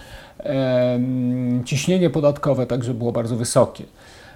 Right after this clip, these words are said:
Czy taki po-, fiskalizm państwa polskiego był bardzo wyśrubowany. E,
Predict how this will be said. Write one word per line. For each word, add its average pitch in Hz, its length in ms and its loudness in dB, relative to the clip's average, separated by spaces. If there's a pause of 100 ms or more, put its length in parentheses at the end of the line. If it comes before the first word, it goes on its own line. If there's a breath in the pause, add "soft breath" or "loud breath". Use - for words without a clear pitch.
Czy - 120 -16
taki 117 280 -8
po-, 120 140 -2
fiskalizm 139 720 4
państwa 117 340 -2
polskiego 117 520 -4
był 113 100 -4
bardzo 113 300 -2
wyśrubowany. 113 720 -2 (680 loud breath)
E, 120 400 6